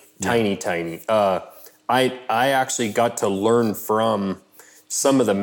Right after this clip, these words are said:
Speaker 2: makers that actually kinda helped revive, like, forging of blades and whatnot, uh,
Speaker 1: Yeah.
Speaker 2: that were, were doing a lot of really amazing things in the seventies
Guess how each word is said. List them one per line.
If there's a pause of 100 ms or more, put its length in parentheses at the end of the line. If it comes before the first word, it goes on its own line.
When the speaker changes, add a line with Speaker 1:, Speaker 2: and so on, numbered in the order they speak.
Speaker 2:
makers
that
actually
kinda
helped
revive, (500)
like,
forging
of
blades
and
whatnot, (300)
uh,
Speaker 1:
Yeah.
Speaker 2:
that (100)
were,
were
doing
a (120)
lot
of
really
amazing
things
in
the
seventies